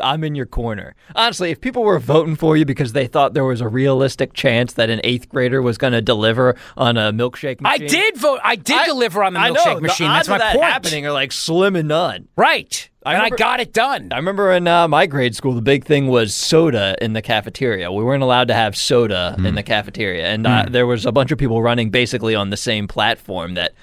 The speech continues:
Speaker 1: uh, you know, you vote for me. Guess who's getting a, a Pepsi or a Coca-Cola? <laughs> it didn't materialize. So the fact that you were able to deliver on a milkshake machine is pretty impressive.
Speaker 2: Yeah, well, thank you for that. And, and, and I'm sorry to hear about the team soda going down.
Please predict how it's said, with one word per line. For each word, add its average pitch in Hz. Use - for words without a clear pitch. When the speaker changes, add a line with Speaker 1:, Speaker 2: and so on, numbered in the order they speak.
Speaker 1:
uh, 92
you 110
know, 92
you 98
vote 113
for 101
me. 107
Guess 110
who's 113
getting 101
a, 92
a -
Pepsi 107
or 85
a 82
Coca-Cola? 107
<laughs> -
it 113
didn't 170
materialize. 101
So 117
the 104
fact 170
that 165
you 139
were 135
able 127
to 113
deliver 113
on 104
a 98
milkshake 107
machine 98
is 90
pretty 156
impressive. -
Speaker 2:
Yeah, 175
well, 156
thank 185
you 170
for 113
that. 107
And, 151
and, 160
and 151
I'm 147
sorry 190
to 160
hear 165
about 156
the 139
team 165
soda 175
going 127
down. 139